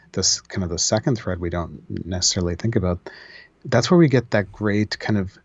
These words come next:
gothic feeling of the romances and the ro-, um, the romantic era literature of, you know, from just before Jane Austen through t-, up to the,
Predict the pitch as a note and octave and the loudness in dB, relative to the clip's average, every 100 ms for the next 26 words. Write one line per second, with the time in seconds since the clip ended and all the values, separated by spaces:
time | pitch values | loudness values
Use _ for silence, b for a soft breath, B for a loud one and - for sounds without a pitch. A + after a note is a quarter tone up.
0 | B2+ A2 G2 G2 - - - - B2 A#2+ | -4 0 2 0 -2 -6 -6 -4 0 0
1 | A#2+ A#2 A2+ G#2 - F#2+ F#2 F#2+ D2+ G2+ | 2 2 2 0 -2 0 2 0 -2 -2
2 | F#2+ F#2+ G2 G2+ G2+ G2+ G2+ F#2 F#2 F2+ | 0 2 2 2 2 2 2 2 2 2
3 | F2 F2 E2 - F#2 F2+ E2 E2+ - B | 2 0 -2 -6 -2 0 0 -2 -6 B
4 | B B G2 F#2 F#2 F#2 F#2 F#2 F2 - | B B 6 8 8 6 4 0 -2 -8
5 | - - F#2+ F2+ F2+ F2 E2 D#2+ - - | -8 0 2 4 4 4 2 -2 -10 -18
6 | - _ _ - G2+ F#2+ G2 F2+ F#2+ F2 | -20 _ _ -4 2 4 4 4 2 2
7 | F2+ F2+ F2 F2 - B B B B B | 2 2 0 -4 -12 B B B B B
8 | - G2+ E2+ E2 - F2 F2 F2 - G2+ | -4 0 0 -2 0 0 2 2 0 0
9 | G2+ F2+ F2+ F2 F2 E2+ - - F#2+ E2+ | 2 0 0 -2 0 0 0 -2 -4 -4
10 | E2+ F2 B B B B B - - A#2+ | -4 -8 B B B B B 0 6 8
11 | A2 G#2 - G#2+ G2+ - - G2+ F#2+ F#2 | 8 4 0 -2 0 -2 -2 -2 -2 -6